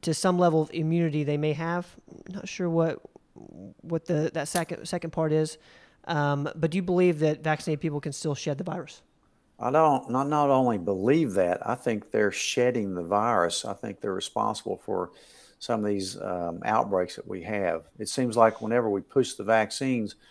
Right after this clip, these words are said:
Speaker 2: more people get covid. So, um, I definitely think, think that's occurring. I, I've seen it. Like, I've seen several patients that get paranoid. I've seen some grandparents get the vaccine. Their, their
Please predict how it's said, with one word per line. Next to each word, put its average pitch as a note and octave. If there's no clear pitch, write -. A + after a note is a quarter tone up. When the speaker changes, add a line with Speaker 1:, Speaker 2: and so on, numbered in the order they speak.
Speaker 2:
more A#2+
people A2
get G2
covid. A2+
So, F#2
um, F#2+
I A2
definitely C#3
think, G#2
think G#2+
that's G2+
occurring. A2+
I, -
I've F#2
seen C3
it. G2
Like, A2
I've G#2+
seen B2+
several D#3
patients B2+
that F#2
get -
paranoid. G#2+
I've A2+
seen -
some G#2
grandparents B2+
get C3
the C3
vaccine. C3
Their, G#2
their G#2+